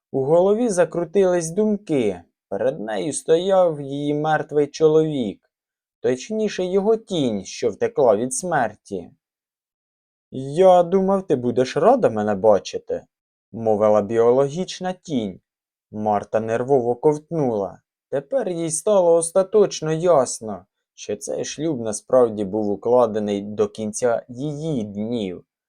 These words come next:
Слова, які вона вимовила в день весілля, тепер набули нового, зловісного сенсу. Звідки було знати, що мова йшла про її власну смерть?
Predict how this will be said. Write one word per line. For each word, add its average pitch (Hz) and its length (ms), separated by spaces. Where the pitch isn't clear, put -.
Слова, 185 540
які 175 320
вона 175 320
вимовила 151 640
в 127 120
день 135 300
весілля, 160 760
тепер 175 320
набули 107 440
нового, 98 680
зловісного 143 760
сенсу. 110 640
Звідки 147 680
було 151 320
знати, 147 540
що - 220
мова 123 320
йшла 131 360
про 104 200
її 107 280
власну 120 640
смерть? 113 520